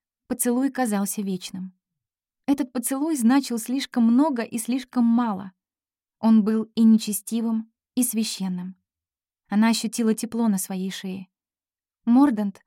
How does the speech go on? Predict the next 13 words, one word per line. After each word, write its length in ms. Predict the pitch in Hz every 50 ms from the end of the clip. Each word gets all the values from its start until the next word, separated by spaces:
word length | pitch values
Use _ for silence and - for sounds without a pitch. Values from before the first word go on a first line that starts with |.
| _
собрал 420 | - - - 220 202 226 254 262 240
губами 440 | 208 226 202 214 247 262 240 233
капли 320 | 220 - 233 226 220 214 208
дождя, 420 | 196 214 220 208 202 233 233 226
стекающие 640 | 220 - - 180 - 202 196 196 202 202 - - 185
с 100 | 185 -
её 180 | 196 185 190 190
лица. 460 | 185 190 185 - - 196 185 185 185 _ _ _ _ _ _ _ _ _ _ _ _ _ _ _ _ -
Он 120 | 226 233 233
сделал 420 | 214 202 214 247 247 240 233 226
глубокий, 600 | 202 208 220 226 202 196 233 277 277 254 - 208
прерывистый 600 | 196 - 196 202 214 220 233 220 214 - - 214 208
выдох, 480 | 196 240 302 247 233 214 - - _